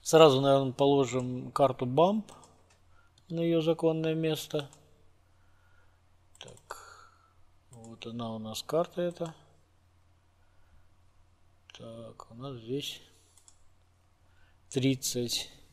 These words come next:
Ну, я думаю, это, в принципе, нормально. Можно прибавить, можно убавить. Это уже потом вы сами решите. Так, вернёмся назад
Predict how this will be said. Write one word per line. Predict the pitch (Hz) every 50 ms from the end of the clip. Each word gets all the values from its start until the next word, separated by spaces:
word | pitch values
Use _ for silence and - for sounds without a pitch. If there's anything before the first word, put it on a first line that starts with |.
| - - - - - - - _ _ _ _ - _ _ _ _ _ _ _ _ _ _ _ _ _ _ _ _ _ -
Ну, | 320 285
я | 226 185 170
думаю, | 151 156 156 147 143 139
это, | 139 - -
в |
принципе, | - - 156 147 - - - - 139
нормально. | 143 139 139 135 127 120 110 107 113
Можно | 135 180 165 131 120 120
прибавить, | - 151 170 180 208 220 202 165 - -
можно | 139 131 127 117 117 131
убавить. | 135 147 156 175 190 190 180 160 151 135 - - 147 139 - -
Это | 147 151 151 151 - - 131
уже | 127 120 117 120 139 139 127
потом | 127 - 135 131 - - 131 127 120 113
вы | 113 117 117 117 - -
сами | - - 135 131 127 123
решите. | 117 120 117 - - 110 107 - - - - _ _ _ _ _ - - - - - - - - - _ _ _ _ _ - - _ _ - -
Так, | 120 123 117 - - 123
вернёмся | 123 135 135 139 135 127 120 120 117 - - - - - 123 120 120 120 117 117 120
назад | 123 123 123 120 120 120 123 127 143 160 175 190 202 196 - - - -